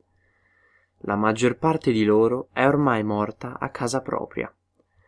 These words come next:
In tutto sono sessanta gli ex criminali di guerra nazisti condannati all'ergastolo in Italia rimasti impuniti. Di questi solo tre oggi sarebbero ancora vivi.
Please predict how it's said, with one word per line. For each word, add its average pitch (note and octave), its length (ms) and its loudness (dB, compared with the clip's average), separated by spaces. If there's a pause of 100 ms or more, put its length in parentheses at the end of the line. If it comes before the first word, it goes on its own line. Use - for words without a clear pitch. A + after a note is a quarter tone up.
(300)
In A#2+ 220 2
tutto D#3+ 480 0
sono E3 320 2
sessanta A2 840 -2
gli G#2 160 0
ex - 240 -4
criminali C3 640 0
di A2 140 -4
guerra A2+ 420 -4
nazisti A2 880 -8
condannati C#3+ 680 0
all'ergastolo A2+ 800 -2
in A2 120 -2
Italia G#2 600 -4
rimasti D3 760 -2
impuniti. D3+ 720 -2 (920)
Di A2 160 0
questi C#3 600 0
solo D#3 420 2
tre A2 440 -4
oggi C3+ 320 -2
sarebbero A#2+ 580 2
ancora C#3+ 360 -4
vivi. G#2 400 -10